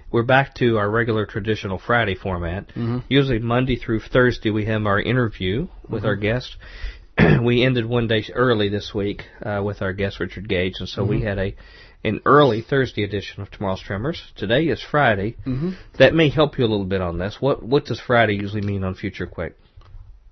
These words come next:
Speaker 2: Revelation eighteen is going to be discussed in conjunction with the ramifications of current events that usually don't make the mainstream news.
Speaker 1: I, I think I'm just gonna change the name to Revelation eighteen News. That makes it easy on you.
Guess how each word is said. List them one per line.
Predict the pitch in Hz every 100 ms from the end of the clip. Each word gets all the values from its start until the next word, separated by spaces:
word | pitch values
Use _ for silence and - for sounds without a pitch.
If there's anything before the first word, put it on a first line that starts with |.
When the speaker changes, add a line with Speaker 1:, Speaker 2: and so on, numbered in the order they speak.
| - - -
Speaker 2:
Revelation | 117 139 139 139 139 - 135 123
eighteen | 139 139 - 127 123 117 113 110 - -
is | 120 -
going | 120 120
to | 104
be | 117
discussed | 110 113 - 123 104 - - - - - -
in | - 110
conjunction | 110 104 117 113 117 110
with | 107 -
the | -
ramifications | 101 107 107 - 113 107 104 98 -
of | 101 -
current | - 113 110
events | 104 107 101
that | - - -
usually | 120 113 107
don't | 104 -
make | 104 -
the | 101
mainstream | 101 107 - 104 -
news. | - - - - - - - - - -
Speaker 1:
I, | 135 -
I | 143
think | - 175 135
I'm | 123
just | 123 -
gonna | 104
change | - 104 98 -
the |
name | 90 92 90 87
to | 90
Revelation | 87 90 90 82
eighteen | 78 90 85
News. | 82 78 -
That | 80
makes | 87 -
it | 82
easy | 80 80
on | 76 73
you. | 76